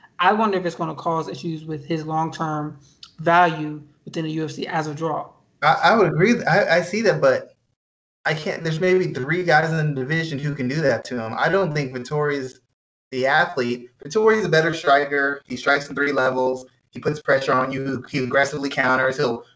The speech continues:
Speaker 2: throw. He'll get momentum and throw volume. He's a more exciting fighter, but physically he's limited. He doesn't crush anybody with one shot. He can't. He's defensively, he's a liability.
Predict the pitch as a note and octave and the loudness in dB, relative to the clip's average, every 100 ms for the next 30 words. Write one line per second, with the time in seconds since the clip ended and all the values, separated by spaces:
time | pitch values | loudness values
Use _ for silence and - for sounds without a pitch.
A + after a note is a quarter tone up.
0 | - - C#3+ C#3 C#3+ C#3+ C#3+ C#3+ C#3 C3 | -6 0 2 2 0 0 2 2 0 0
1 | C3+ C3+ C3+ B2+ C3 C3 B2+ - _ - | 2 4 4 4 2 0 -4 -14 _ -4
2 | F#3+ F3 D#3+ C#3+ - D3 E3 F3 E3+ F3+ | 0 2 2 2 4 4 2 2 4 4
3 | F3+ F3 - A3+ F#3 E3+ C#3+ C#3 C3 G3+ | 4 0 -2 -2 -2 -2 -2 -4 -2 -2
4 | F3+ A2 A2 C#3 G3 F#3 A#2+ - _ _ | -2 -4 -4 -2 0 0 -4 -10 _ _
5 | _ _ - D3 D#3+ C#3 C#3+ C3+ B2+ C3 | _ _ 0 0 2 0 0 0 -2 -2
6 | B2+ C3 B2+ C3+ - _ _ _ E3+ E3 | -2 0 2 2 0 _ _ _ -8 -2
7 | F3 D#3+ - E3 D#3+ C3 E3+ - D3+ C3+ | -2 -2 -2 -4 -4 -2 2 2 0 -2
8 | C3 C#3 C3 A#2+ C3+ C#3+ B2+ E3 D3 B2 | -2 -4 -4 2 4 4 2 2 2 0
9 | B2 - | -4 -8